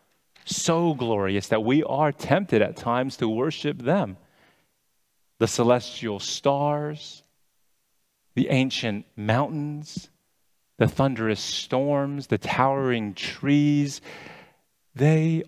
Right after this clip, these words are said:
all reflect God's glory, but they must not be substituted for his glory. We have to learn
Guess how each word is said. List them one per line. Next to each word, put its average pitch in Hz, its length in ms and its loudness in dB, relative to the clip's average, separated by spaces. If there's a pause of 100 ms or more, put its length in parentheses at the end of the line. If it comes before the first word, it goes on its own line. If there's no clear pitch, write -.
all 165 360 2
reflect 131 640 -2
God's 110 320 -2
glory, 90 440 -6
but 120 380 0
they 127 280 2
must 127 440 -2
not 110 280 0
be 113 140 -4
substituted 95 960 -2 (560)
for 123 440 -2
his 95 260 -4
glory. 120 520 -10 (1000)
We 127 260 2 (100)
have - 240 0
to 139 100 0
learn 120 680 -2